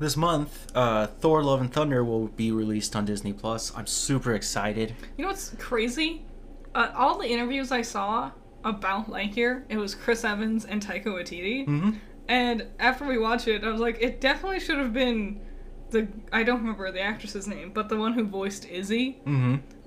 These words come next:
Speaker 2: And I'm like, "You just went with Taika Waititi 'cause he's famous." That's scummy. <laughs> I'm not
Speaker 1: Also,
Speaker 2: gonna lie. <laughs>
Speaker 1: why did you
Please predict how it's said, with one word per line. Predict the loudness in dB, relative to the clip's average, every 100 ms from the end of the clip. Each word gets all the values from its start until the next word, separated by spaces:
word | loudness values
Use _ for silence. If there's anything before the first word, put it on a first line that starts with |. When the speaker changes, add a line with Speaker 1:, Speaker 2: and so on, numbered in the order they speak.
| -6
Speaker 2:
And | 0 2 2
I'm |
like, | 0 0
"You | 0
just | 0 0
went | 0
with | 0
Taika | -2 -2
Waititi | -4 -6 -8 -8
'cause | -10
he's | -10
famous." | -12 -12 -12 -14 -6 2
That's | 4 4 -6 -12 -10
scummy. | -8 -8 -6 -8 -10 -12
<laughs> | 0
I'm | 4 8 8 8 6 6
not | 6 6 6 6
Speaker 1:
Also, | 6 8 8
Speaker 2:
gonna | 6 4 4 4
lie. | 0 -6
<laughs> | -4 4
Speaker 1:
why | 6 6 4
did | 2 2
you | 2 4 4 0 -8